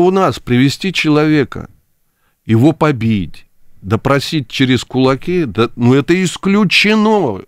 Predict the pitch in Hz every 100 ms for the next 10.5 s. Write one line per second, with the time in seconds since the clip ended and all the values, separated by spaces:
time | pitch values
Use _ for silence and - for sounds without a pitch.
0 | - 117 180 120 - _ _ - - -
1 | - 143 170 - - 92 - 147 160 175
2 | 165 104 90 _ _ - 151 202 170 151
3 | 147 156 - 131 - 107 - - - _
4 | _ _ _ _ _ _ _ _ _ _
5 | _ _ _ _ _ _ _ _ _ 98
6 | 131 151 185 202 202 202 - 180 175 175
7 | - 214 185 120 139 - 165 151 190 190
8 | 120 - 143 156 160 143 127 - 147 160
9 | 170 160 127 127 156 123 - 113 113 143
10 | 185 220 - 92 -